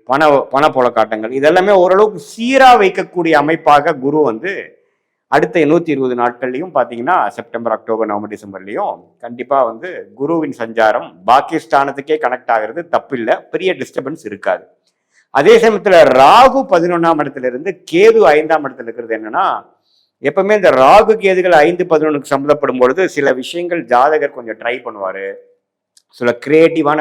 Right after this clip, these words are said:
விஷயங்கள் ட்ரை பண்றது, ஏதோ ஒரு விஷயம் வந்து நம்ம நாளா ஒரு முயற்சி செய்ததுல வந்து ஒரு பலன்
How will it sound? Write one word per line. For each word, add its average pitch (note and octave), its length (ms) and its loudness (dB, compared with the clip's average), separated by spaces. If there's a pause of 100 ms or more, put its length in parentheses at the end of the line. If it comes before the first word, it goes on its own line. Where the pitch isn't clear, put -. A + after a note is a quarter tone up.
விஷயங்கள் A#2 400 -8
ட்ரை G#2+ 120 -4 (120)
பண்றது, G2 360 -14 (220)
ஏதோ C#3 120 0 (100)
ஒரு C#3 180 0
விஷயம் C3+ 280 -8
வந்து C#3 180 -8 (600)
நம்ம D#3+ 260 0
நாளா F3 260 6 (920)
ஒரு B2 180 -2
முயற்சி D#3+ 380 0
செய்ததுல B2+ 440 0
வந்து C3+ 220 -2
ஒரு A2+ 100 4 (100)
பலன் D3+ 260 6